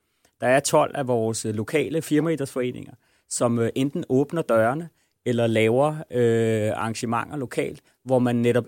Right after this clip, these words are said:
ikke behøver at forberede sig som arbejdsplads. Så, øh, Danmarkskortet er faktisk, øh, sået til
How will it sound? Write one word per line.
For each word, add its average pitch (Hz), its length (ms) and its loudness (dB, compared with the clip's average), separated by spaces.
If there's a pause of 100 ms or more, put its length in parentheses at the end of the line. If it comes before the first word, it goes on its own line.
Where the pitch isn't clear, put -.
ikke 190 240 -4 (280)
behøver 127 360 2
at 117 60 0
forberede 113 420 -2
sig - 100 -18
som 107 160 -8
arbejdsplads. 110 540 -10 (340)
Så, 123 280 4 (200)
øh, - 60 -18 (500)
Danmarkskortet 139 840 2
er 123 60 -2
faktisk, - 600 -4
øh, 127 160 4
sået 120 360 4
til 175 380 2